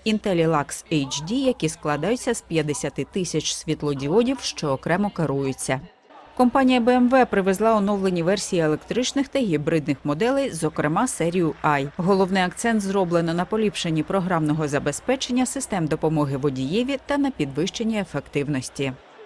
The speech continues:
Toyota демонструє оновлені гібридні моделі, такі як Prius та Corolla Hybrid, а також електромобілі. Крім того, на стенді виставлено автомобіль Mirai на водневих паливних елементах. Ford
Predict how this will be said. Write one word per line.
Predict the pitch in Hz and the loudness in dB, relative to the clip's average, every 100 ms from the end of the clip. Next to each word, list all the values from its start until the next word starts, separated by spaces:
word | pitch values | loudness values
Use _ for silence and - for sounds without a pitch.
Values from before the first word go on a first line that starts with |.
| - | -6
Toyota | 294 269 202 165 160 | -2 2 4 4 2
демонструє | 160 208 220 - 190 175 156 | 2 0 -2 -2 0 4 2
оновлені | 175 196 185 175 180 | 2 0 0 0 0
гібридні | 175 233 185 151 143 | -2 0 0 0 2
моделі, | 139 151 247 285 | 0 2 2 0
такі | 247 214 170 | -4 -2 0
як | 147 - - | 0 -2 -6
Prius | 196 160 - | -2 -2 -2
та | 151 | -6
Corolla | 151 160 156 147 139 | -2 2 2 2 0
Hybrid, | 139 156 247 - - | -2 2 0 -2 -2
а | 165 | -2
також | 156 135 175 202 | -2 -2 -2 0
електромобілі. | 208 196 - 160 147 139 135 135 131 - | 0 -2 -2 0 0 0 0 0 -2 -2
Крім | 208 220 | -2 0
того, | 214 214 180 | 2 2 2
на | 175 | -2
стенді | 190 - 196 170 | -4 -4 -2 -2
виставлено | 170 185 - 160 160 160 | -2 -4 -4 -2 0 2
автомобіль | 156 - 170 160 151 151 | 0 0 -2 -2 0 -2
Mirai | 143 143 190 247 - | 0 0 0 0 -2
на | 180 | -2
водневих | 156 135 147 214 254 | -2 -2 -2 -2 -4
паливних | - 151 170 175 185 - | 0 0 2 -2 -4 -4
елементах. | 151 139 135 131 143 131 - - - - - - - - - - - | -2 -2 -2 -2 -4 -6 -8 -20 -20 -20 -20 -20 -20 -20 -20 -8 0
Ford | 226 | 2